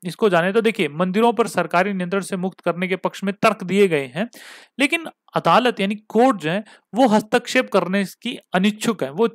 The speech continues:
इनमें इंटरसे-, इंटरपे-, इंटरफेरेंस करना नहीं चाहती। क्यों नहीं करना चाहती, इसके भी अब रीजन है, उसको भी हम देखेंगे। सबसे पहले नाइनटीन फिफ्टी फ़ोर में शिरूर मठ मामले में सुप्रीम कोर्ट ने माना था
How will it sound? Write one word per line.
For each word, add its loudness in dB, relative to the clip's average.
इनमें -2
इंटरसे-, -2
इंटरपे-, 2
इंटरफेरेंस 0
करना 4
नहीं 2
चाहती। -6
क्यों 2
नहीं 0
करना 2
चाहती, -2
इसके -4
भी -2
अब -4
रीजन -4
है, -4
उसको -4
भी -2
हम -2
देखेंगे। -6
सबसे -2
पहले 4
नाइनटीन 0
फिफ्टी -4
फ़ोर 2
में -4
शिरूर -2
मठ -8
मामले -2
में -6
सुप्रीम -6
कोर्ट -4
ने -4
माना 0
था -4